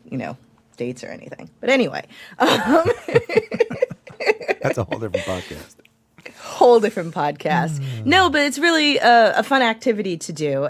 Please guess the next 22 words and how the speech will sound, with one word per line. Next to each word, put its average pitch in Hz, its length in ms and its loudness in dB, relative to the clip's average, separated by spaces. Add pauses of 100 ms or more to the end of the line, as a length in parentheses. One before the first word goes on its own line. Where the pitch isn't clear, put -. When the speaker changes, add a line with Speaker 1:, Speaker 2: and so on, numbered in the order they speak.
Speaker 1:
And, 170 580 2
uh, 156 400 0
apparently 165 500 -6
lots 214 300 -4
of 262 80 -6
distilleries 151 600 -6
are 143 80 -4
doing 143 400 -6
it. 151 200 -8
And 151 200 -8
there 151 120 -6
are 139 40 -4
a 143 60 -4
lot 147 220 -2
more 143 200 -8
sort - 180 -16
of - 240 -16
craft - 500 -10
distilleries, - 720 -10
which 139 200 -10
is 127 140 -14
helping 202 460 -4